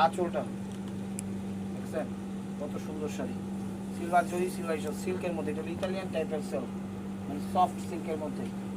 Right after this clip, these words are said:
প্রাইস মাত্র চোদ্দোশো টাকা। এই দেখেন, জাম বেগুনি টাইপের কালার, বেগুনি তো না, দেখেন ক্যামেরায় যে কালারটা দেখতেছেন, এটা সেই কালারটা। এটা হলো আঁচলটা, এটা হলো আঁচলটা, ওভারঅলটা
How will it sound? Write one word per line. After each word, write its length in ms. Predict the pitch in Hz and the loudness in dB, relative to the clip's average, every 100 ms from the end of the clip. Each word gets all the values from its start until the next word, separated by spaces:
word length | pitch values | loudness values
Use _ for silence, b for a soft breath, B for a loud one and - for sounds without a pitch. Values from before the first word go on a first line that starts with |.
| - - | -4 0
প্রাইস 280 | 175 170 185 190 | 6 8 6 4
মাত্র 260 | 165 196 190 196 196 - - - - - - - - - - - - - - - - | 2 2 4 2 2 -2 -6 -6 -6 -6 -4 -4 -4 -4 -4 -4 -4 -4 -6 -6 -2
চোদ্দোশো 440 | 175 - 180 165 151 | 0 0 0 2 4
টাকা। 160 | 139 - 143 | 4 0 -2
এই 60 | 151 | -2
দেখেন, 220 | - - - - - - - - - - | -2 -2 -2 -4 -4 -4 -4 -4 -4 2
জাম 160 | 147 170 | 2 4
বেগুনি 280 | 180 180 175 | 2 2 0
টাইপের 240 | 160 156 147 | -2 -2 0
কালার, 220 | 139 123 - | 0 -2 -2
বেগুনি 320 | 147 - - - | -2 -2 -4 -2
তো 60 | 190 285 | -2 -2
না, 80 | - - - - - - - 98 - - - - 143 | -4 -4 -4 -4 -4 -4 -4 -4 -4 -4 -6 -2 -2
দেখেন 200 | 131 131 | 0 0
ক্যামেরায় 340 | 151 156 156 151 | 0 2 2 0
যে 60 | 160 | 2
কালারটা 260 | 170 175 175 170 | 8 8 6 -2
দেখতেছেন, 280 | 180 185 175 | -2 -2 -2
এটা 100 | - - | -2 -2
সেই 120 | 170 | 2
কালারটা। 260 | 165 156 156 | 4 4 0
এটা 100 | 151 | 2
হলো 100 | 156 151 | 6 6
আঁচলটা, 320 | - 165 - - - - - - - - - - | 4 -2 -2 -2 -4 -4 -4 -4 -2 -2 -2 -2
এটা 80 | - | 4
হলো 100 | - | 4
আঁচলটা, 340 | - 175 - - - - - - - - - - - - - - - - - - - - - - - - - 190 - - - 151 | 4 0 -2 -4 -4 -4 -4 -4 -4 -4 -4 -4 -4 -4 -4 -4 -4 -4 -4 -4 -4 -4 -4 -4 -4 -4 -4 -4 2 2 4 4
ওভারঅলটা 400 | 160 156 151 | 4 4 4